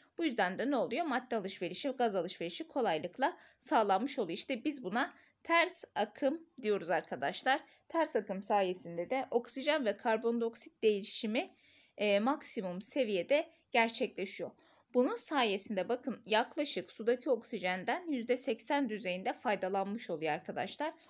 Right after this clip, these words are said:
Oldukça da verimli bir harekettir bu. Bakın burada mesela göstermişiz. Hemen burada bakın şeyini de göstermişim. Ters akımla alışverişi de göstermişim. Arkadaşlar şuraya baktığımız zaman bakın. Bakın yüz elliye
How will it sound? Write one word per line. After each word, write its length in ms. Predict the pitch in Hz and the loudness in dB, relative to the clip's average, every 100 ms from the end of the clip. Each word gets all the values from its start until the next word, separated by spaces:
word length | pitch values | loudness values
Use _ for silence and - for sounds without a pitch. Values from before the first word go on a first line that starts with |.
| - - | -6 4
Oldukça 560 | 262 196 185 - 175 | 4 4 -4 -2 2
da 200 | 226 330 - | 2 0 -2
verimli 460 | 233 220 190 170 160 | 2 4 2 -4 -4
bir 160 | 240 247 | -4 -4
harekettir 760 | - 196 170 226 - - 247 | -2 -2 -2 -4 -6 -4 -4
bu. 180 | 123 - - - - | -4 -6 -16 -12 -6
Bakın 280 | 247 247 247 | -2 0 0
burada 200 | 247 247 | 2 2
mesela 400 | 240 240 208 262 | 0 0 0 0
göstermişiz. 1000 | 220 233 - 202 180 190 - 202 - - _ _ _ _ _ _ _ _ - | 0 0 2 0 0 -4 -4 -6 -8 -18 _ _ _ _ _ _ _ _ -2
Hemen 280 | 381 339 320 | 2 2 2
burada 220 | 330 320 | -2 -2
bakın 220 | 330 311 | -2 -2
şeyini 320 | 285 302 285 | 0 2 0
de 60 | 294 | 2
göstermişim. 560 | 208 214 214 202 - - | 0 0 -2 -4 -6 -6
Ters 420 | 262 269 - - - | -2 0 -2 -6 -6
akımla 380 | 226 - 269 220 | -8 -2 0 0
alışverişi 520 | 233 - 220 233 247 | 0 0 0 0 0
de 80 | 233 | 0
göstermişim. 720 | 185 185 185 165 185 - 349 - - _ | 0 0 -2 -2 -2 -6 -8 -12 -20 _
Arkadaşlar 600 | 262 285 302 247 - 175 | -4 0 2 2 0 -2
şuraya 480 | - - 311 302 254 | -4 -8 0 0 2
baktığımız 560 | 247 247 - 311 320 247 | 0 -2 -4 -4 -4 -4
zaman 320 | 175 170 240 | -4 -2 -2
bakın. 400 | 220 - 233 - - - _ | -2 -2 -6 -8 -20 -20 _
Bakın 220 | 233 240 208 | -4 0 0
yüz 280 | 220 294 | 2 4
elliye 440 | 302 277 269 349 | 4 4 4 0